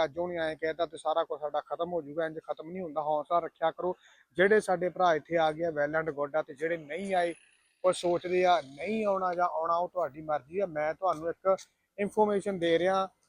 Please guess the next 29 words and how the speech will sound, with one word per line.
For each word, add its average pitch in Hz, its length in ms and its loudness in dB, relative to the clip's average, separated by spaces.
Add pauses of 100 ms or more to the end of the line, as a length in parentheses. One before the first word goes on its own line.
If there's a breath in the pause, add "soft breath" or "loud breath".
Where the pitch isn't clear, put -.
(360)
ਵੀਡੀਓ 196 280 6
ਬਣਾ 175 260 4
ਕੇ। 185 140 -2
ਮੈਂ 160 240 0
ਤੁਹਾਨੂੰ 180 320 2
ਇਹ 180 100 2
ਚੀਜ਼ 190 200 -6
ਨਹੀਂ 190 100 -6
ਕਹਿੰਦਾ 190 260 2
ਵੀ 190 180 2
ਇਹ 190 140 4
ਚੀਜ਼ 180 280 -10
ਨਹੀਂ 165 340 -4
ਚੇਂਜ 190 220 -4
ਹੁੰਦੀ 175 240 -4
ਤੇ 170 180 -2
ਭੱਜ 143 220 4
ਕੇ 151 140 -8
ਇੱਥੇ 170 220 -2
ਆ 160 120 6
ਜਾਓ, 170 220 0
ਇਹ 185 120 2
ਵੀ 208 140 -2
ਗੱਲਾਂ 160 300 0
ਮੈਂ 160 120 -4
ਇੱਥੇ 156 180 -4
ਤੁਹਾਨੂੰ 160 320 -4
ਨਹੀਂ 175 180 -6
ਕਹਿੰਦਾ, 185 340 2